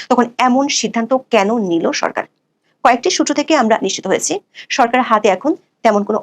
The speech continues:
অপশনও নেই। ক্ষমতা দীর্ঘায়িত করার লক্ষ্য পূরণ করতে গিয়ে সামরিক বাহিনীকেও নানামুখী সংকটে ফেলা হয়েছে। মাসের পর মাস মাঠে মোতায়েন রেখে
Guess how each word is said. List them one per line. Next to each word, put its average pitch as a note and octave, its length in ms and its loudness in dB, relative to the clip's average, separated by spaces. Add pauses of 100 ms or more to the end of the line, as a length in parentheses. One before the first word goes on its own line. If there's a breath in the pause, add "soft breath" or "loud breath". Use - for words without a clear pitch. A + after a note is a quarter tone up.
অপশনও - 380 -4
নেই। - 80 -6 (420)
ক্ষমতা A#3+ 320 4 (100)
দীর্ঘায়িত A3 400 2
করার F#3+ 200 6
লক্ষ্য F#3+ 220 -2
পূরণ F#3 260 0
করতে F3 280 -4
গিয়ে F3+ 160 2 (400 loud breath)
সামরিক G#3+ 380 0
বাহিনীকেও G3+ 380 0 (160)
নানামুখী F#3+ 580 0 (100)
সংকটে G3 360 -2
ফেলা - 180 -2
হয়েছে। - 200 -4 (360 loud breath)
মাসের A#3+ 240 2
পর B3+ 80 4 (100)
মাস A3+ 140 2 (120)
মাঠে F#3 260 0
মোতায়েন F#3 280 0
রেখে C#4 160 -2